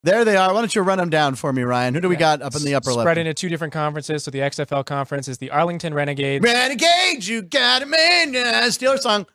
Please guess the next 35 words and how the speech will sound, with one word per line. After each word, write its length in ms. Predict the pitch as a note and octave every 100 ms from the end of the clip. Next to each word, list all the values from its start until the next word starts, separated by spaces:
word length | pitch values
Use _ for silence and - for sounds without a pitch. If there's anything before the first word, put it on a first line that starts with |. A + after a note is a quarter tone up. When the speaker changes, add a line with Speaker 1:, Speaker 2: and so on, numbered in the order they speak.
| _
Speaker 1:
There's 140 | D#3+ E3+
my, 100 | F#3+
t-, 80 | - _ _ _ -
I 60 |
didn't 160 | D3 D3+
say 100 | D#3
the 80 | C3+
P 140 | D3
word. 160 | A#2 A2 _ _ _ _ _ -
Jerry's 220 | C3+ C3+
not 140 | C3
in 80 | C3
here 80 | C3
anyway. 280 | A#2 G#2+ A2
I 80 | C3+
just 160 | C3
said 100 | D3
Steelers. 320 | B2 D3 A2 - _ _ F3+
All 100 | F#3+
right, 80 | F#3+
I 100 | G#3+
like 160 | A#3
the 80 | G#3
Renegades. 420 | F#3+ F3 F3+ D3+
Yeah, 160 | E3 E3
who 120 | F3+
else? 220 | D#3+ E3
Speaker 2:
D 160 | - E3+
C 160 | F#3+
Defenders. 760 | F#3 E3+ E3 D3+ D#3+ E3 - - _
Speaker 1:
Stupid. 460 | - - A2 A2+ A2 _ _ _
Speaker 2:
The 200 | D3+ C#3
San 260 | C3 D#3+ E3
Antonio 560 | F3 F3+ E3 E3 D#3+ - D3
Brahmas. 760 | C3 C#3 E3 C#3 C#3+ - -